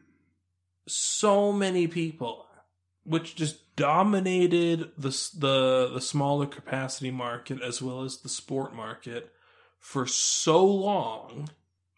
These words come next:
Honda decided, "Oh, well, we made the C B eleven hundred. We've got the classic market covered.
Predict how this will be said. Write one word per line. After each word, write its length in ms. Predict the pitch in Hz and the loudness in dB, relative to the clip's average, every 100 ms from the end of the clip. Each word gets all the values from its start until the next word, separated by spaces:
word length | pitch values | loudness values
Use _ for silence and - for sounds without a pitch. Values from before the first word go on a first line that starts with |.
| _ | _
Honda 440 | - 175 214 220 | 2 4 4 2
decided, 760 | 202 185 180 190 185 185 185 180 - _ _ _ _ | -2 -4 -2 0 0 0 -2 -4 -14 _ _ _ _
"Oh, 140 | 185 175 | 4 6
well, 160 | 147 | 6
we 80 | 151 | 6
made 240 | 151 160 | 4 2
the 80 | 147 | -2
C 220 | 143 156 | 0 2
B 80 | 143 | 2
eleven 320 | 147 143 135 | 2 2 0
hundred. 480 | 127 156 139 117 - | 2 2 2 -2 -6
We've 160 | 131 131 | -6 0
got 220 | 147 147 | 0 0
the 80 | 147 | 0
classic 500 | - 143 139 151 135 | 2 2 2 -2 -2
market 560 | 131 135 - 123 - | -2 -2 -4 -10 -4
covered. 440 | - 143 120 - | 2 2 2 -8